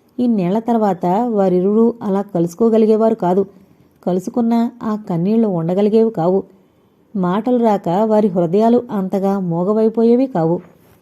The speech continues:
మాస్టారుకి ఎందరో శిష్యులు ఎన్నెన్ని ప్రదేశాల్లోనూ ఉన్నారు. ఒకనాడు ఆయన దగ్గర చదువుకుని ఈరోజు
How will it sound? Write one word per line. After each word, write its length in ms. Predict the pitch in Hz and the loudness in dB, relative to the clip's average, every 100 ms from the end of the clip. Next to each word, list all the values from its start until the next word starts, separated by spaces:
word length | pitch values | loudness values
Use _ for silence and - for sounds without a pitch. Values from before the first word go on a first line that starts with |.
| _ _ _ _ _ _ _ | _ _ _ _ _ _ _
మాస్టారుకి 680 | 175 170 208 208 254 262 226 | -2 0 -2 -2 0 2 2
ఎందరో 340 | 170 175 214 | 0 2 2
శిష్యులు 420 | 226 208 - 196 180 - _ | 2 -2 -2 -2 -4 -8 _
ఎన్నెన్ని 380 | 220 214 220 208 | 0 2 2 0
ప్రదేశాల్లోనూ 800 | 208 165 156 208 240 233 240 262 | 0 -2 0 0 2 2 4 4
ఉన్నారు. 360 | 226 160 180 180 - _ _ _ 240 | 2 2 0 -2 -6 _ _ _ -2
ఒకనాడు 540 | 226 196 180 226 254 226 | 0 0 2 2 2 0
ఆయన 240 | 202 190 | -2 0
దగ్గర 240 | 170 208 220 | 0 0 2
చదువుకుని 460 | 190 214 220 214 208 208 _ _ - | 0 0 2 0 0 -4 _ _ 0
ఈరోజు 600 | 254 185 196 180 196 247 | 2 4 4 4 2 0